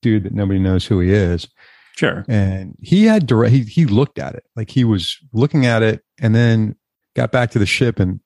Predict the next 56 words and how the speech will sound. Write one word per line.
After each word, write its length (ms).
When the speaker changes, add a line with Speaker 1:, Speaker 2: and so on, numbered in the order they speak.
Speaker 1:
you 80
know, 120
it 180
was 140
debriefed 440
and 80
they're 120
all 160
laughing 420
at 140
him 80
and 100
everything 540
and 100
saying, 220
"Oh, 80
you 80
saw 180
little 220
green 240
men." 260
But 140
the 100
second, 600
the 80
second 480
little 240
sortie 400
that 180
went 200
out 340
was 360
two 200
Marine 320
Corps 400
pilots, 580
and 180
they 100
got 280
this 200
thing 160
on 160
video 460
on 140
a 60
targeting 500
pod 300
at 100
the 80
time 320
that 140
was 100
state 300
of 80
the 100
art. 300